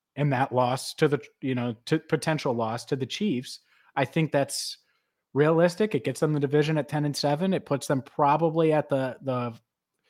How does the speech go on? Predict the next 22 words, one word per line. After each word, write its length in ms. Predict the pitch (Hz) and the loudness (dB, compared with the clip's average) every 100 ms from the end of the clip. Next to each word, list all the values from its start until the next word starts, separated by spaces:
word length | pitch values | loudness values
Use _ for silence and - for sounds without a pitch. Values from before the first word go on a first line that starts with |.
| _ - | _ -8
uh, 120 | 127 - | -4 -2
seed 240 | - 143 | 0 2
they're 120 | 139 | 4
at 120 | 131 | 2
right 160 | 131 131 | 0 0
now, 140 | 131 | 2
the 80 | 147 | 0
four 320 | - 135 135 | -2 0 0
seed. 320 | 143 - 156 165 | 0 0 0 2
They'd 180 | 123 | -2
play 460 | - 139 131 127 113 _ _ _ _ | -2 -2 0 0 -4 _ _ _ _
whoever 240 | - 143 156 | -2 2 4
that 160 | 139 | 4
is. 200 | 120 135 | 2 0
Maybe 240 | 131 131 135 | 0 2 2
it's 140 | 131 | 0
the 100 | 123 | -4
Colts 400 | - 120 120 - | -4 -4 -6 -6
like 160 | 127 127 | -6 -4
it 60 | |
is 160 | 120 113 | -6 -6
now. 380 | 117 110 139 | -6 -4 -6